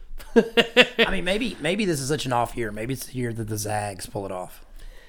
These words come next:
Speaker 1: Yeah, I mean, Gonzaga's good, and, you know, this could be one of those years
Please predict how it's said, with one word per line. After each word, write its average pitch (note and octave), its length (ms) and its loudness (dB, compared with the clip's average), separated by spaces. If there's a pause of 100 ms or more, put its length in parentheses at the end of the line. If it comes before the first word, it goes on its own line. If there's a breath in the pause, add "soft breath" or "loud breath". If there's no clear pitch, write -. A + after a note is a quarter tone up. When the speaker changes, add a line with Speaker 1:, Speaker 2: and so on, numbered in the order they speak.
Speaker 1:
Yeah, G#3 140 2
I - 20 2
mean, G#3+ 120 2
Gonzaga's F#3 440 0
good, A3+ 240 4
and, A#3 120 2
you A#3+ 80 -6
know, A3+ 100 4
this A#3 160 -4
could B3 160 0
be B3+ 80 0
one B3 120 4
of A#3+ 60 4
those A#3 220 0
years A3+ 460 0